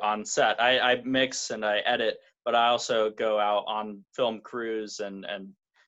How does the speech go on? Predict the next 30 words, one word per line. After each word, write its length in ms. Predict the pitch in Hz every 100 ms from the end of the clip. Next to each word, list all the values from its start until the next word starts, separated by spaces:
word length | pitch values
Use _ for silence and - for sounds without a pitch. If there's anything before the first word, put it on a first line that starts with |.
| -
do 80 | 110
the 60 |
whole 160 | 117 110
boom 240 | 117 117
op. 260 | 110 107 101
I 120 | 101
stand 300 | - 131 127
like 160 | 117 113
that 180 | 120
for 100 | -
twelve 240 | 110 113 110
hours 320 | 107 107 107
a 60 | 107
day 140 | 101
sometimes. 560 | 104 104 113 107 107 - _ _ _ _ -
And, 340 | 131 131 131 131
uh, 360 | 123 117 110 - _ 143
and 240 | 139 135
I 120 | 139
suppose 340 | - - 160 160
I've 140 | 131
always 240 | 139 139
had 140 | 143 135
a 60 |
little 200 | 135 131
bit 160 | 131 123
of 220 | 117 113 131
imposter 500 | 120 120 123 147 135
complex 680 | 143 143 143 143 - - -
where, 420 | 117 110 110 107